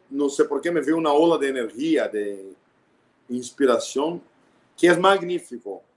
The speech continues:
porque realmente me ven muchas ideas buenas, muchas malas, muchas ideas me vienen.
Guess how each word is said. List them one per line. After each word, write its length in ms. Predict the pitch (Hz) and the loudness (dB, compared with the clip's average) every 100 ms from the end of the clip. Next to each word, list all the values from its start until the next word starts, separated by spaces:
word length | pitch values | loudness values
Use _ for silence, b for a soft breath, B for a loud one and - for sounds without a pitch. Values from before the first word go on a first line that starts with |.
| - | -14
porque 240 | 120 139 | -6 -4
realmente 440 | 135 151 151 160 | -2 -2 -2 -6
me 100 | 151 | -4
ven 180 | 143 147 147 | -2 -4 -4
muchas 280 | 185 175 | -4 -4
ideas 300 | 147 151 151 | -2 0 0
buenas, 340 | 135 147 160 113 | 0 -4 -4 -6
muchas 300 | 127 147 139 | -4 -2 0
malas, 340 | 139 151 151 147 | 0 0 0 -4
muchas 240 | 190 180 | -6 -6
ideas 320 | 156 135 113 | -8 -10 -14
me 80 | 104 | -16
vienen. 220 | 98 92 | -20 -20